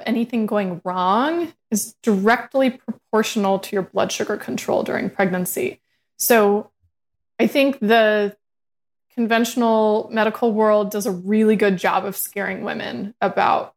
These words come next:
gestational diabetes and all the bad things that can happen. And I'm not gonna say they're lying. I mean, it's true.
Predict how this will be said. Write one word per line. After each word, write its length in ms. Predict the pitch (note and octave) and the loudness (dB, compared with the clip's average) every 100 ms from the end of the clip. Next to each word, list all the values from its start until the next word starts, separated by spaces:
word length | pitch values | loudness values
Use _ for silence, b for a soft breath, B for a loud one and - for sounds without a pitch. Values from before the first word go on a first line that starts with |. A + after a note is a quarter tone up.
| _ | _
gestational 540 | G3+ - G3 - G3 | -6 -2 -4 0 0
diabetes 500 | G3 - F#3+ G3+ G3+ G#3 | 0 0 0 0 0 0
and 100 | - | 0
all 160 | G3 | 0
the 80 | G3 | 0
bad 280 | F#3 F3+ G#3 | -2 -2 -4
things 240 | G#3 G#3 | -8 -8
that 120 | - G#3 | -8 -6
can 140 | G#3 | -6
happen. 500 | G#3 - - - - _ _ _ _ _ _ | -4 -4 -6 -6 -8 _ _ _ _ _ _
And 140 | - G3+ | -6 0
I'm 80 | G#3+ | 2
not 180 | A3+ | 2
gonna 160 | C4 A3+ | 2 0
say 440 | - A3 G3+ G3+ - _ _ _ _ _ _ _ _ _ _ _ | 2 4 4 2 -6 _ _ _ _ _ _ _ _ _ _ _
they're 220 | F#3+ G3 | -2 0
lying. 560 | F#3+ A3 - G#3+ A3 A3 G#3+ | 2 2 2 -2 -6 -6 -4
I 20 | |
mean, 160 | G3+ | -2
it's 180 | G3+ - | -2 -6
true. 320 | - A3+ - | -2 -2 -2